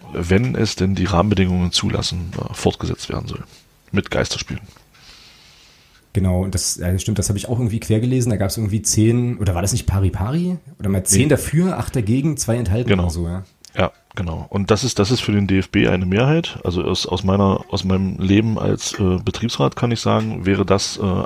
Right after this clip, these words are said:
Speaker 1: eine Ablehnung, ähm, weil es keine klare Mehrheit gibt. Also es gibt zehn Ja-, zehn Ja-Stimmen und zehn Nicht-Ja-Stimmen und damit wäre das, wäre der Vorschlag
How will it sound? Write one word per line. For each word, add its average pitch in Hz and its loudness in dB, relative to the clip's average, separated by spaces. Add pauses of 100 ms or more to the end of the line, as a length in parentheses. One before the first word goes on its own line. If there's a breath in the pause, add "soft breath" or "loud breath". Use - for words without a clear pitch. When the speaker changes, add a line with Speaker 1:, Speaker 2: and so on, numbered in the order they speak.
(120)
Speaker 1:
eine 90 0
Ablehnung, 151 0 (1120 loud breath)
ähm, 101 2
weil 95 6
es - 0
keine 107 4
klare 92 2
Mehrheit 123 2
gibt. - -6 (240 loud breath)
Also 90 -4
es - -6
gibt - -4
zehn 101 4
Ja-, 98 4
zehn 95 0 (100)
Ja-Stimmen 117 2
und - -6
zehn 98 0
Nicht-Ja-Stimmen 131 0
und 95 -2
damit 98 0
wäre 95 4
das, - -2
wäre 82 0
der - -2
Vorschlag 87 -2